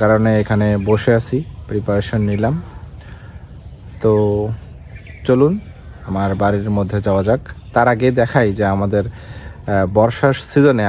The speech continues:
আমাদের বাড়ির সামনে, অর্থাৎ আমার আমের গাছের থেকে সামনটা কত সুন্দর দেখা যায়, সেটা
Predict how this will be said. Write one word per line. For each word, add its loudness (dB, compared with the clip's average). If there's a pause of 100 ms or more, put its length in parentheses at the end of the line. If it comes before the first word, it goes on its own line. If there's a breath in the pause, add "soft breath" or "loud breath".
আমাদের 0 (760)
বাড়ির 4
সামনে, 4
অর্থাৎ 0 (100)
আমার 4 (120)
আমের 4
গাছের 4 (180)
থেকে 4 (480 loud breath)
সামনটা 2 (120)
কত 0 (140)
সুন্দর 4 (100)
দেখা 2
যায়, 0 (520)
সেটা 2